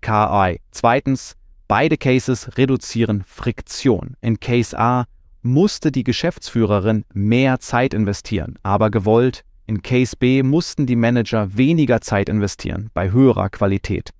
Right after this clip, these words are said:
In beiden Fällen wurde der Aufwand auf den richtigen Stellen verteilt.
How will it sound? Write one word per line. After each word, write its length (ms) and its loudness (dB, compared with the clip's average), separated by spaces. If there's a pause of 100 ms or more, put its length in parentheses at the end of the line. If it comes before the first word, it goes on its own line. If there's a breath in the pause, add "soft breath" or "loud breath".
(280)
In 140 0
beiden 340 2
Fällen 520 0
wurde 320 0
der 120 0
Aufwand 540 -2
auf 200 -10
den 140 2
richtigen 540 -2
Stellen 400 -2
verteilt. 680 -8